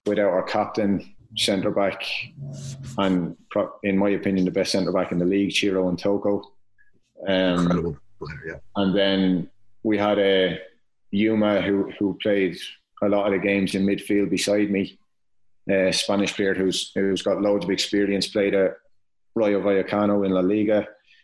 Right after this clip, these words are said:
Speaker 1: seventy or eighty times. So, um, and then Jerome Kiesewetter was our main striker, and, and we went six, seven weeks without Jerome being in the team. So, um, I think when, when you lose that quality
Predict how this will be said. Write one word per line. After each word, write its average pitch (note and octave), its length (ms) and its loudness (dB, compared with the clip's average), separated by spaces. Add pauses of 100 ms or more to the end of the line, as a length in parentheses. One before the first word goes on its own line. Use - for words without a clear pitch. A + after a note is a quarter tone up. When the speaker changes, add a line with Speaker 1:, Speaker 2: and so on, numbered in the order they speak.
(280)
Speaker 1:
seventy F#2+ 400 0
or F#2 80 2
eighty F#2+ 220 0
times. G#2 440 2
So, F#2 300 0 (580)
um, G2 600 2
and G2+ 160 2
then G#2 180 2
Jerome G#2+ 320 2
Kiesewetter G2+ 640 0 (360)
was G#2+ 160 0
our G2+ 80 2
main G#2+ 240 2
striker, A2+ 420 0
and, F#2+ 240 2
and G#2 100 2
we G#2 80 2
went G#2 280 0 (340)
six, - 380 -2
seven G2 500 0
weeks G#2 300 0
without G2+ 260 0
Jerome G#2+ 380 2
being G2 200 0
in F#2+ 120 2
the F2+ 80 0
team. F#2+ 320 -2
So, F#2 260 0 (720)
um, G2 280 2
I F#2+ 60 2
think G#2+ 200 -2
when, G#2+ 260 -2
when A2 140 2
you G#2 120 2
lose A#2+ 280 2
that A2+ 180 0
quality A2 600 0